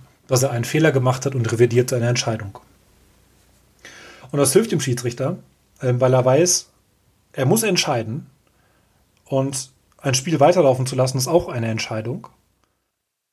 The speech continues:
Ähm, und von daher kann's halt auch passieren, dass er ein Spiel weiterlaufen lässt und dann, ähm, im Nachhinein immer noch eine gelbe Karte gibt für ein Foul, das passiert ist, ne? Also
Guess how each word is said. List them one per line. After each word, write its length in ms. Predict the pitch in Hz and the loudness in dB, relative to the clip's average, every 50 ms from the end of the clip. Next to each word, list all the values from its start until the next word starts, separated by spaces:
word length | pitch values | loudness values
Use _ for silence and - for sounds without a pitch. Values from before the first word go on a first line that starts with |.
| _ _ | _ _
Ähm, 420 | 123 123 123 123 127 127 131 131 - - - _ _ _ _ _ _ _ _ _ | 0 2 2 2 0 -2 -2 -4 -6 -12 -18 _ _ _ _ _ _ _ _ _
und 160 | - 135 127 | -4 -2 2
von 100 | 135 139 | 2 4
daher 220 | 139 151 151 151 147 | 6 6 6 6 4
kann's 180 | - 165 160 | 2 0 0
halt 120 | 151 156 151 | 0 0 0
auch 120 | 151 147 | -2 0
passieren, 400 | - 156 135 - 160 156 156 151 | 0 0 0 0 0 0 0 0
dass 200 | 139 139 135 - | 0 0 0 0
er 160 | 170 147 147 | 0 -2 -4
ein 120 | 139 135 131 | -4 -4 -4
Spiel 220 | - - 135 123 | -4 -4 0 2
weiterlaufen 540 | 127 - - 143 139 147 147 147 - 156 156 | 4 4 4 4 2 2 0 0 0 0 0
lässt 340 | 156 175 165 - - - - | 2 2 2 0 -2 -6 -8
und 340 | - 143 135 135 135 131 131 | -4 -4 -2 -2 -2 -2 0
dann, 340 | 139 131 131 143 160 170 160 - - - - - - - _ _ | 0 2 2 2 0 -4 -6 -12 -20 -20 -20 -20 -20 -20 _ _
ähm, 240 | 151 143 135 139 131 | 2 2 2 2 0
im 140 | - 143 131 | 0 2 4
Nachhinein 460 | 127 135 147 - - 165 151 147 165 | 4 4 4 2 2 2 2 2 2
immer 140 | 156 156 170 | 0 0 0
noch 140 | 160 147 - | 0 0 0
eine 80 | 147 | 0
gelbe 200 | 131 139 139 135 | 2 2 2 2
Karte 280 | 127 - 156 160 - 135 | 0 0 -2 -4 -2 -4
gibt 160 | 117 113 - | -4 -4 -6
für 120 | - 165 143 | -6 -6 -4
ein 120 | 123 117 | -4 -4
Foul, 300 | 113 - - 131 135 135 | -4 -2 0 0 2 2
das 180 | 123 120 113 - | 0 0 -2 -2
passiert 400 | - 135 123 - - 143 147 - | -2 0 0 2 2 0 0 -2
ist, 280 | 113 107 - - - _ - _ _ | -4 -6 -6 -6 -8 _ -20 _ _
ne? 180 | 135 175 - - - _ _ _ | -8 -8 -8 -10 -16 _ _ _
Also 380 | _ - 131 127 131 127 120 - | _ 2 2 4 2 0 -2 -4